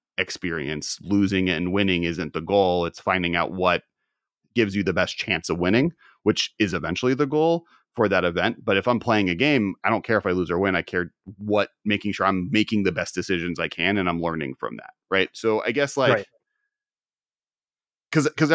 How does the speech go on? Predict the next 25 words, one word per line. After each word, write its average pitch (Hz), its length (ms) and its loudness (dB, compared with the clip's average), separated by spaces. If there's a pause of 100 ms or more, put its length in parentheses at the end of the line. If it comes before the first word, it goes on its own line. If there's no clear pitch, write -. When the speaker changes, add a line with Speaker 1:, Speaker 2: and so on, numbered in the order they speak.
(160)
Speaker 1:
if 151 240 2
most 220 280 2
people - 200 4
sit 147 140 -4
to 139 80 4
a 123 60 4
Commander 113 300 4
table, 147 500 2 (440)
and, - 200 -2
and 196 140 0
I - 40 4
w-, 311 220 4
I'm 226 240 4
willing 170 260 4
to 117 80 -4
say 110 180 4
most, 104 300 2
I 95 80 2
would 113 140 0
say, 90 260 0 (100)
uh, 110 120 0 (100)
like, 87 320 -4 (300)
like, - 260 -4 (420)
ninety 117 440 2
percent 104 560 -2